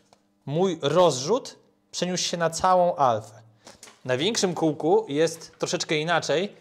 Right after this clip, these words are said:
bo tutaj już nie jest się w stanie zmieścić tylko w alfie, więc znowu będę szukał najwięcej pola alfa. Tutaj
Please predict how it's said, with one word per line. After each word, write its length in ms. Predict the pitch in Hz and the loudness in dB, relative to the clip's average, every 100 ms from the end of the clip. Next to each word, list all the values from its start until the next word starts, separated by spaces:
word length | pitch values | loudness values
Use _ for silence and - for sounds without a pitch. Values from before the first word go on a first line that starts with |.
| _ _ | _ _
bo 200 | 120 139 | -4 -2
tutaj 480 | 185 180 170 180 185 | -2 0 4 4 2
już 300 | 170 175 - 147 | -2 -4 -6 -8
nie 300 | 151 175 190 | -6 -4 -4
jest 300 | 165 - - | -4 -6 -2
się 120 | 165 | -4
w 80 | - | -2
stanie 360 | 175 175 160 | -2 -2 -4
zmieścić 420 | 139 151 156 131 | -4 -6 -8 -10
tylko 320 | - 147 143 127 | -4 -2 0 -2
w 120 | - | 2
alfie, 380 | 123 120 180 214 | 2 2 -2 -4
więc 200 | 175 151 | -4 -2
znowu 240 | 202 190 | -2 0
będę 240 | 165 160 | -2 -2
szukał 380 | 160 156 180 156 160 - - | -4 0 0 0 -4 -20 -6
najwięcej 760 | 139 147 175 196 165 185 175 175 _ _ _ | -2 -2 -2 -4 -2 -2 -2 -6 _ _ _
pola 340 | 160 143 135 | 2 4 4
alfa. 640 | 143 143 127 156 185 240 - _ _ | 4 2 2 2 2 0 -8 _ _
Tutaj 480 | - 202 190 185 226 | -2 2 4 4 0